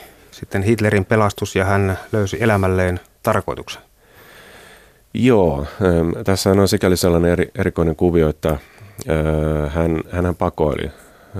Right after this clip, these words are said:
Speaker 2: asepalvelusta Itävallan puolella. Ja, äh, ehti siinä välillä muuttaa Saksaan. Ja Itävallasta hä-, häntä, häntä haikailtiin sinne armeijaan ennen kuin sota alkoi. Ja hänhän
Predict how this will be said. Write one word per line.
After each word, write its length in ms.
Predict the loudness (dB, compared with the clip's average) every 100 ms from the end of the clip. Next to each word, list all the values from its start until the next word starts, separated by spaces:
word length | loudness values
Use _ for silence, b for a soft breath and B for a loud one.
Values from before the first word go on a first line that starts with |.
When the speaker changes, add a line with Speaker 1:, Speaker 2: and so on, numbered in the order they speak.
| -10 -6
Speaker 2:
asepalvelusta 880 | -4 -4 -4 -4 -4 -6 -8 -12 -14 -18 -20 _
Itävallan 500 | -8 -4 -4 -4 -10
puolella. 400 | -10 -12 -12 -14 -16 _ b b b b b b -6
Ja, 120 | -2 -2
äh, 520 | -4 -8 -10 -8 -8 -4
ehti 340 | -4 0 -2
siinä 260 | -2 -2 0
välillä 320 | 2 2 0 -2
muuttaa 480 | -2 -2 -2 -4 -4
Saksaan. 640 | -2 -4 -2 -2 -2 -2 -8 b b b b -14 -6
Ja 360 | -2 -2 -4 -8
Itävallasta 600 | -8 -2 0 2 0 -2
hä-, 160 | -2 -4 -4
häntä, 320 | -6 -4 -6 -4
häntä 240 | -6 -2
haikailtiin 480 | 0 0 0 -2 -4
sinne 180 | -2 -4
armeijaan 480 | -2 -2 0 -2 -2
ennen 180 | -4 -4
kuin 100 | -4
sota 380 | -4 -2 0 2
alkoi. 340 | 0 -2 -6 -6
Ja 60 | -12 _ B B B B
hänhän 340 | -2 0 -2